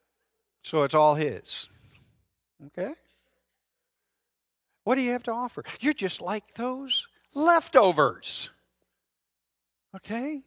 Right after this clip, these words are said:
They represent us.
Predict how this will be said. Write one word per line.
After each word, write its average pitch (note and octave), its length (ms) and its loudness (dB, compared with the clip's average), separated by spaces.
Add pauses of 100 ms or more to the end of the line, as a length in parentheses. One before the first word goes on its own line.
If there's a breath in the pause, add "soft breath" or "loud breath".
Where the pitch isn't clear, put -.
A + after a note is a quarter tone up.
(420)
They C#4 380 0
represent A#3+ 840 -4 (500)
us. - 720 -10